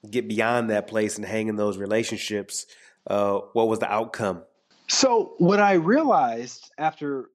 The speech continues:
Speaker 2: getting broken up with two or three times is that I would be inspired to create something or to give something back to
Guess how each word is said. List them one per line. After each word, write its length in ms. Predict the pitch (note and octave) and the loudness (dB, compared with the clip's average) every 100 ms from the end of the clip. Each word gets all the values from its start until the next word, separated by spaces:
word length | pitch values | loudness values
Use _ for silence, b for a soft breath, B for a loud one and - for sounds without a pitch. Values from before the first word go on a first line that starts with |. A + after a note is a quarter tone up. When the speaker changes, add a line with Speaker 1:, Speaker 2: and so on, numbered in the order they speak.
| _ _ _ _ - | _ _ _ _ -8
Speaker 2:
getting 260 | D#3 C#3 | -8 -6
broken 260 | B2 B2+ C3+ | -6 -6 -6
up 160 | D3 | -8
with 220 | B2+ A2+ - _ | -6 -6 -8 _
two 120 | - | -4
or 40 | C3 | -4
three 200 | B2+ A#2+ | -4 -6
times 580 | C#3 C#3 A#2+ A2+ G#2+ - | 0 0 0 -2 -10 -10
is 160 | A#2+ A#2 | -10 0
that 360 | A#2 A2 - _ - | 2 2 -2 _ 0
I 140 | C3 | 2
would 220 | C#3 C3+ - - | 2 -2 -6 -6
be 640 | B2+ B2 A#2+ A2+ A2+ G2+ _ _ _ _ - | -2 -2 -2 -6 -10 -16 _ _ _ _ -12
inspired 960 | A2+ A2 - - A#2+ C#3 A2+ F#2+ - _ _ _ _ _ - | -10 -10 -6 0 2 4 2 0 -6 _ _ _ _ _ -14
to 440 | - A#2+ A2 G#2+ G2+ _ _ _ _ _ | -4 -2 0 -4 -8 _ _ _ _ _
create 580 | - B2+ A2+ B2 C#3 - | -2 2 4 4 2 -2
something 500 | - C3+ - C3 A#2+ | -6 -6 -4 -6 -6
or 120 | G2+ | -8
to 140 | - | -8
give 360 | G2 - A#2 A#2 | -12 -2 0 0
something 480 | - A2+ G2+ A2+ G2+ | -2 -4 -4 -4 0
back 420 | G#2 G2 F#2 - | 2 2 0 -10
to 500 | - A#2+ G#2+ G2 F#2 | -8 -4 -4 -4 -6